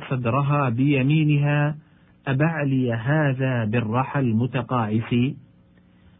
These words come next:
ثم يعبر بالحدب عن الشيء الشنع المستوحش، ومنه قيل لآلة الميت حدباء. قال كعب بن زهير: "كل ابن أنثى وإن طالت سلامته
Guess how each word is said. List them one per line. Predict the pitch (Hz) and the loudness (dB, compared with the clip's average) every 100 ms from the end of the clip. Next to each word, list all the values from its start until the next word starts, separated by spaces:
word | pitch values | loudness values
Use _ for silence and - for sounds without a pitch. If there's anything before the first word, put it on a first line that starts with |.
| _ | _
ثم | 180 196 | 0 2
يعبر | 190 165 220 208 214 185 | 2 0 0 0 2 2
بالحدب | 165 139 - 190 190 165 | 2 0 -2 0 2 0
عن | 135 135 | 0 -2
الشيء | 117 - 165 175 175 156 156 - | -2 0 0 2 0 0 -2 -4
الشنع | 135 - - 170 160 143 | -8 -6 -2 2 2 2
المستوحش، | 139 120 117 - 170 139 - - - _ _ _ _ _ _ _ - | 0 2 -2 -2 0 0 -4 -12 -14 _ _ _ _ _ _ _ -6
ومنه | 120 175 170 160 | 0 2 4 2
قيل | 180 196 | 2 2
لآلة | 185 156 170 185 185 165 | 2 0 0 0 0 0
الميت | 151 123 120 147 135 139 - _ _ - | 0 0 0 0 -2 -6 -14 _ _ -14
حدباء. | - 135 131 156 101 - _ _ _ _ _ - | -4 -2 0 -2 -2 -10 _ _ _ _ _ -4
قال | 131 113 | -2 0
كعب | 107 160 | 0 0
بن | 151 143 123 | 0 0 -2
زهير: | 120 120 147 185 202 - _ _ _ - | -2 0 2 2 0 -8 _ _ _ -2
"كل | 208 214 196 | 2 2 2
ابن | 190 175 165 190 | 0 2 0 0
أنثى | 165 110 101 87 - - | 0 0 -6 -8 -14 -6
وإن | 127 139 123 110 | -4 0 0 0
طالت | 139 147 139 123 - | 0 0 0 -2 -4
سلامته | 127 120 110 107 143 156 151 165 170 180 | -4 -2 -2 -2 -2 -2 -4 0 2 0